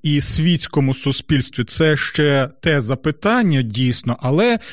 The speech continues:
ось такий цікавий факт. Так, саме Єлизавета була, м, головою англіканської церкви і мала титул Defender Fidei те, які тепер, е, буде мати наступний король. Будемо чекати вже,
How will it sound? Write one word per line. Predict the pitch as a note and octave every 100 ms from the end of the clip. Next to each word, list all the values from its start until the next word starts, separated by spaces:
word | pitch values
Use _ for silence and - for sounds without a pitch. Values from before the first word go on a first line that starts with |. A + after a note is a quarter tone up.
| - -
ось | D3 G#3
такий | - D#3 - F3+
цікавий | - D#3 E3 E3+
факт. | - C#3 A#2+ -
Так, | C#3+ C3
саме | - D#3+ D#3+ - - -
Єлизавета | C3+ C#3+ C3 B2 B2 G#3 D#3+
була, | A2+ A#2+ D#3 F#3
м, | E3+ D#3 C3+ A#2+
головою | A2 B2+ C3+ C#3+ B2+
англіканської | A#2 B2 - A#2+ - B2+
церкви | - E3+ G#3 G#3 E3
і | D#3+ E3 E3 - - -
мала | A#2+ C#3 F3 D3
титул | - D3+ D#3+ D#3+
Defender | A#2+ B2 - C#3+ C#3 C3+ A2+ - - -
Fidei | - A#2+
те, | D3+ A3+ A3 - -
які | C3 D#3 D3+ G3 A#3
тепер, | - F3+ - C3+ C#3 G3+ - C#3+
е, |
буде | C3+ A2 B2+ D3+ E3 F#3+
мати | C3 B2+ C3+ C#3 F3+ F#3+ C#3
наступний | C3+ B2+ - D3+ D3 D3+ D#3
король. | - D#3 D3 A2
Будемо | G#2 B2+ C3 B2+ B2
чекати | - A#2 - E3 E3 B2+
вже, | G#2 B2+